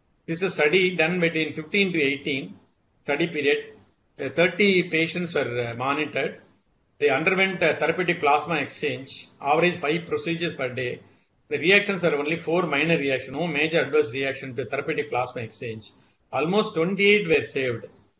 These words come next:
They were discharged without transplant between fifth to thirtieth day. Only two required urgent transplant, two expired. So out of thirty, twenty-six survived.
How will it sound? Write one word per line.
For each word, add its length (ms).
They 120
were 140
discharged 540
without 420
transplant 640
between 380
fifth 240
to 240
thirtieth 420
day. 280
Only 360
two 180
required 340
urgent 340
transplant, 640
two 180
expired. 580
So 160
out 160
of 120
thirty, 380
twenty-six 500
survived. 500